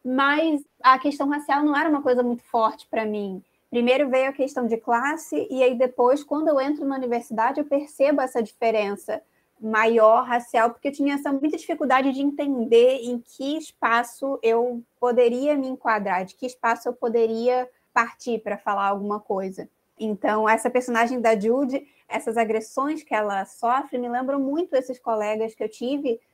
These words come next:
durante a minha vida, que eram pessoas negras de pele mais escura, em que eu poderia estar do lado deles, mas que sempre que o racismo fosse acontecer, a pessoa mais visada eram eles. Eu tava ali em segundo plano, as coisas aconteciam de forma mais amena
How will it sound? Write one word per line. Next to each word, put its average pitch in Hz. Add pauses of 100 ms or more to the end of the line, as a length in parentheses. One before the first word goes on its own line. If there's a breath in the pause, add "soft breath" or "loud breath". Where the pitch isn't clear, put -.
(140)
durante 226
a 226
minha 226
vida, 247
que 277
eram 339
pessoas 269
negras 220
de 247
pele 247
mais 254
escura, 247 (240 soft breath)
em 247
que 254
eu 247
poderia 269
estar 294
do 254
lado 285
deles, 254
mas 254
que 254 (280)
sempre 320
que 302
o 285
racismo 240
fosse 226
acontecer, 226 (200)
a -
pessoa 240
mais 262
visada 247
eram 254
eles. 214 (320)
Eu 220
tava 226
ali 233
em 254
segundo 254
plano, 247
as 208
coisas 226
aconteciam 240
de 247
forma 240
mais 233
amena 247